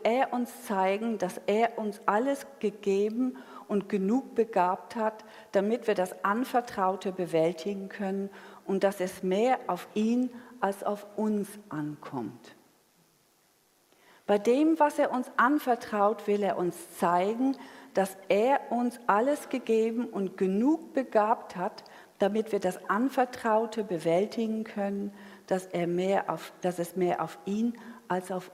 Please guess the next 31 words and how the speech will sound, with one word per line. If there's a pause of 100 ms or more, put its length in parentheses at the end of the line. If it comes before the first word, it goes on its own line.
uns (220)
ankommt. (840)
Gott
hat
Maria
und
Josef
dieses
Kind (140)
anvertraut. (1160)
Und
sie
haben
alles,
was
es
braucht,
um
dieses
Kind
zu
schützen. (1080)
Und
es
kommt
mehr
darauf
an, (560)
auf
Gott
an,